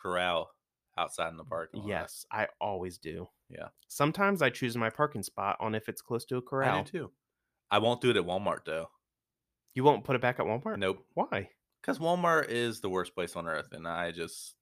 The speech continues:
Speaker 1: push it out into the middle of
Speaker 2: The
Speaker 1: stuff.
Speaker 2: street.
Speaker 1: Yeah, basically.
Speaker 2: <laughs> Um, I always put it back.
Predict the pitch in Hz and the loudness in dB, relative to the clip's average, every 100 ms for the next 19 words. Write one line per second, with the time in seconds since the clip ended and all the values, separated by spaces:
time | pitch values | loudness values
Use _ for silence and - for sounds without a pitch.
0 | _ _ _ _ - 85 - 82 71 80 | _ _ _ _ -6 -4 -2 -2 -4 -8
1 | - - - 87 82 80 82 85 _ _ | -14 -10 -10 -6 -4 -2 -4 -8 _ _
2 | _ - - _ - 107 - 107 85 - | _ -20 -20 _ -4 -2 2 2 2 -2
3 | 92 85 85 - - - - 85 104 - | -4 -6 -6 -8 -8 -8 -8 -10 -10 -16
4 | - - 110 104 113 113 117 - 131 160 | -10 0 2 8 10 10 8 4 4 6
5 | - | 4